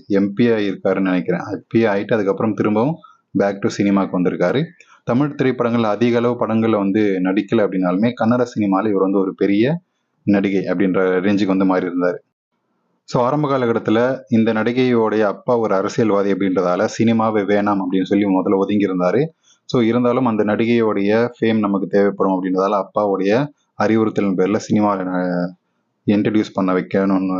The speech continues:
முடிவெடுத்து இன்ட்ரடியூஸும் ஆயிட்டாரு. So, தனக்கு தெரிந்த இயக்குனர் ஒருத்தர்கிட்ட இந்த நம்மளுடைய பொண்ணு அனுப்பி வச்சா அவர் பத்திரமா இன்ட்ரடியூஸ் பண்ணி பெரிய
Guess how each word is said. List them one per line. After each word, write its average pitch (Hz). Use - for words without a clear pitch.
முடிவெடுத்து 92
இன்ட்ரடியூஸும் 101
ஆயிட்டாரு. 92
So, 131
தனக்கு 110
தெரிந்த 123
இயக்குனர் 113
ஒருத்தர்கிட்ட 92
இந்த 98
நம்மளுடைய 92
பொண்ணு 107
அனுப்பி 101
வச்சா 92
அவர் 113
பத்திரமா 95
இன்ட்ரடியூஸ் 98
பண்ணி 98
பெரிய 117